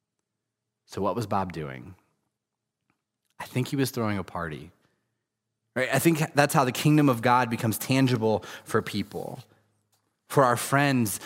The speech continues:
for our neighbors, even for strangers. We love the people that are right in front of us and right next to us. We love people when they least expect it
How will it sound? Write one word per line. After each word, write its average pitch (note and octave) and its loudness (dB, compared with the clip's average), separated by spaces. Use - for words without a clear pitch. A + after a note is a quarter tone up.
for D3 2
our B2 4
neighbors, A#2+ 0
even D#3 2
for D3+ -2
strangers. A#2 -2
We C#3+ 6
love D#3 6
the F#3+ 6
people D3+ 2
that C3+ 4
are C3 2
right C#3+ 2
in E3 2
front D3 2
of C3+ 4
us A#2 2
and B2+ 0
right C3 2
next C3 0
to A2 0
us. F2+ 0
We C#3 6
love D#3+ 4
people D3 0
when C3 4
they A#2+ 4
least C#3+ 2
expect D3 -2
it D#3 2